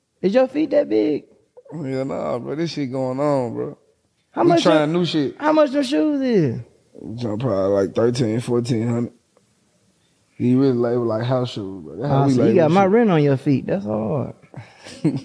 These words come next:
Speaker 1: That's hard.
Speaker 2: Label this shit house shoes, man.
Speaker 1: Well, uh, what I gonna say? So, um,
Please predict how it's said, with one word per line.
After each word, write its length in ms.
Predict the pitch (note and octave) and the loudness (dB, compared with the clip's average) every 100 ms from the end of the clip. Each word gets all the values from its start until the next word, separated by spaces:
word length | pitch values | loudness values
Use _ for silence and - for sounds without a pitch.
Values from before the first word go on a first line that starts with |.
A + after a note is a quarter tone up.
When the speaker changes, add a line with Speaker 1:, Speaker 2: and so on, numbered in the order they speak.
| C#3 - - | -4 -4 -10
Speaker 1:
That's 240 | - D#3 D3 | -8 -6 -4
hard. 460 | D3 D3+ C3 - - | -4 -4 -6 -8 -6
Speaker 2:
Label 320 | - A2 G#2+ | 0 2 4
this 120 | A#2 A2 | 2 2
shit 160 | A2 A2 | 2 4
house 220 | A2+ A2 | 2 2
shoes, 400 | A2 F#2+ F#2 F2 | 0 -2 -4 -6
man. 240 | F2+ B2 - _ _ _ _ _ _ - | -6 -8 -10 _ _ _ _ _ _ -4
Speaker 1:
Well, 500 | G#3+ B3 A#3+ B3+ B3 | 0 2 2 2 2
uh, 20 | |
what 160 | B3 B3+ | 2 0
I 100 | B3 | 0
gonna 180 | B3 A#3+ | -2 -4
say? 220 | C4 B3+ | -2 -2
So, 640 | A3+ A#3+ A3 A#3 A#3+ A3 G3 | -2 -4 -2 -2 0 0 -2
um, 200 | F#3 | -6